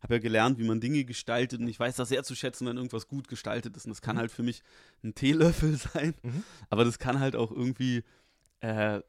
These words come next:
Speaker 1: ein Tisch sein oder ein Stuhl oder ein Lichtschalter oder auch eine geile Uhr, bis hin halt zu irgendwelchen komplett irrsinnigen Sachen, die nur so für einen Zweck sind, so irgend so ein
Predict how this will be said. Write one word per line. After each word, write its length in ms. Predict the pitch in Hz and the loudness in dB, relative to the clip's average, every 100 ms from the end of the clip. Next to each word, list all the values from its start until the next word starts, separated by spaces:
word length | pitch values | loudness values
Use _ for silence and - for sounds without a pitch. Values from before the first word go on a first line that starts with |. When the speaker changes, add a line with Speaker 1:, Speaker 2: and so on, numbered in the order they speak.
| _ _ _ _ | _ _ _ _
Speaker 1:
ein 160 | 104 - | -8 -2
Tisch 300 | - 151 - | 4 4 2
sein 360 | 127 123 117 113 | 0 2 2 2
oder 160 | 101 | 0
ein 80 | 101 | -2
Stuhl 800 | - - - 131 143 135 127 117 | -4 -10 -6 0 4 4 2 0
oder 140 | 107 107 | -2 -2
ein 80 | 104 | -2
Lichtschalter 840 | 131 - - 117 117 117 117 113 | -4 -6 -4 0 0 2 0 0
oder 160 | 107 110 | 0 -2
auch 80 | 123 | -2
eine 120 | 131 | -2
geile 260 | 120 131 | -2 -2
Uhr, 840 | 131 143 160 160 156 143 110 113 - - - | -4 0 2 4 2 2 -2 -8 -10 -16 -16
bis 340 | 110 113 - | -12 -12 -4
hin 220 | 139 135 | -2 -2
halt 360 | - 120 131 - | -2 0 -2 -2
zu 140 | - | -4
irgendwelchen 460 | 131 127 120 120 117 - - - _ _ | -2 0 0 0 -4 -6 -20 -20 _ _
komplett 380 | - 117 120 117 _ _ _ _ _ _ - | -4 -2 0 -2 _ _ _ _ _ _ -2
irrsinnigen 600 | 131 139 120 127 117 113 | -2 0 0 2 0 -2
Sachen, 220 | 117 117 | -4 -4
die 100 | 113 | -4
nur 120 | 123 | -2
so 80 | 123 | -4
für 200 | - - | -6 -4
einen 260 | 113 117 113 _ | -2 -2 -4 _
Zweck 380 | - 117 113 - | -6 -2 -2 -4
sind, 240 | 113 110 | -8 -6
so 80 | 110 | -6
irgend 160 | 113 107 | -8 -6
so 80 | |
ein 120 | 110 | -8